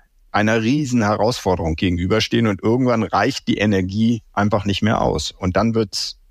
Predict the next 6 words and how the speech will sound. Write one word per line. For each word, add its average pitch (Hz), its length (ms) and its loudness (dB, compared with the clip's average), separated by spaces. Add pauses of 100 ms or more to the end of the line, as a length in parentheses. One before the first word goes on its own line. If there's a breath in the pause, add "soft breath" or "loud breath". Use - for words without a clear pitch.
(220)
zum 110 140 0
Problem, 123 420 0
vielleicht 87 280 0
zum 107 140 0
Burnout. 92 460 0 (800 loud breath)
Also 120 420 2